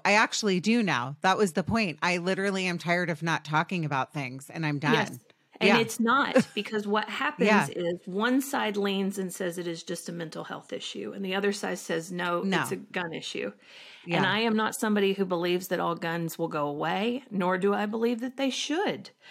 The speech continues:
Speaker 2: I
Speaker 1: No.
Speaker 2: am from the middle of nowhere, Arkansas. I grew
Speaker 1: Mm.
Speaker 2: up in a house with guns.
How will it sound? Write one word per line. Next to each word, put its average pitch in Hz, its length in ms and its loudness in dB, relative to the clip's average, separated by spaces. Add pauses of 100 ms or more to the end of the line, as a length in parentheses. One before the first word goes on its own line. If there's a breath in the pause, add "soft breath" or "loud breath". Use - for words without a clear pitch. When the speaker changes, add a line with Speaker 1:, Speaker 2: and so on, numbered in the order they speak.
(120 loud breath)
Speaker 2:
I 180 220 2
Speaker 1:
No. 320 80 2
Speaker 2:
am 320 100 2
from 294 360 0
the 294 60 2
middle 277 300 2
of 254 80 -2
nowhere, 262 380 2
Arkansas. 247 720 0
I 196 120 2
grew 180 240 2
Speaker 1:
Mm. 220 40 2
Speaker 2:
up 226 120 -4
in 220 80 0
a 208 60 0
house 202 420 -4
with 190 220 -4
guns. 175 520 -8